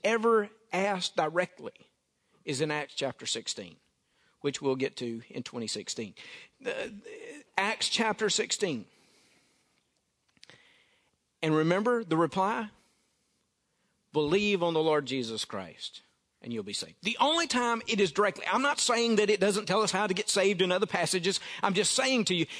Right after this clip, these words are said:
they did not say, "Believe and be baptized, and then you'll be saved."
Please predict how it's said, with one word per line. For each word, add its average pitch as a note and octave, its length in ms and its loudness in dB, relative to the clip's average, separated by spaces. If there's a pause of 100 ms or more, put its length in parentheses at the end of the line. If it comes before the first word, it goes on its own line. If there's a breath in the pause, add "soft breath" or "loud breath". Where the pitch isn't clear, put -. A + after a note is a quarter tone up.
(140)
they G3 100 4
did F#3 160 4
not C4 240 2
say, F3+ 320 2 (220 loud breath)
"Believe B3 520 4
and F#3 120 2
be F3 80 2
baptized, G#3 560 -2
and F#3 180 2
then F#3 100 0
you'll F3 100 0
be D#3 100 -2
saved." G#2 500 -4